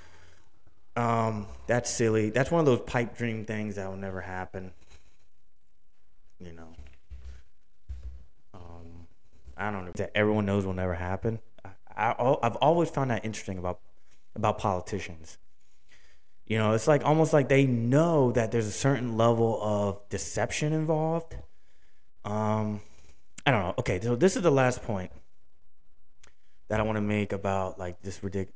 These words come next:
something I don't agree with, with Biden's agenda. And there's a lot of stuff I actually do agree with, okay? So I'm gonna go over that after the break. Uh, prohibit the use of federal funds to arm or train educators to dischar-, uh, discharge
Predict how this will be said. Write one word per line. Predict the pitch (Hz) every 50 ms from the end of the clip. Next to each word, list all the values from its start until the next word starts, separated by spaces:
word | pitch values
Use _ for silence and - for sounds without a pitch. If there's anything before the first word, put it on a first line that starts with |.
| - -
something | - - - 113 110 104 107 98
I | 92
don't | 92 95 92 90
agree | 85 92 92
with, | 92 87
with | 92 87 82
Biden's | - 85 87 87 85 85
agenda. | 85 82 - 87 85 85 85 82 82 - - - - -
And | - 135 147
there's | 160 143
a | 143 123
lot | 120 147 214 277
of | 233 -
stuff | - - 143 123
I | 131 123
actually | 131 127 - - 107
do | 98 107 113 123
agree | 123 107 101 104 101
with, | 92 87 73 - - - - - - -
okay? | 90 92 92 95 98 98 - - - - -
So | 101
I'm | 98 110
gonna | 123 123 113
go | 110 110
over | 110 104 104
that | 104 101 92 -
after | 90 90 - -
the | 92 90
break. | 85 82 95 92 92 87 - - - - - - - - - - - - - - - - - -
Uh, | - 107 107 107 101
prohibit | 101 - 104 104 139 180 190 202 202
the | 202 160
use | 139 127 143 160 160 -
of | - 113
federal | - - - 139 143 143 143 143 139
funds | 139 - - 131 131 131 127 123 - -
to | - 120 110 104 -
arm | 110 117 123 135 135 139
or | - 110 107
train | - - - 123 120 117
educators | 92 107 110 110 - - 104 95 95 98 92
to | - - 104
dischar-, | 98 101 95 - - 110 98 - - 71 - - -
uh, | 98 90 90 87
discharge | - 101 - - - - 117 117 117 120 120 117 - -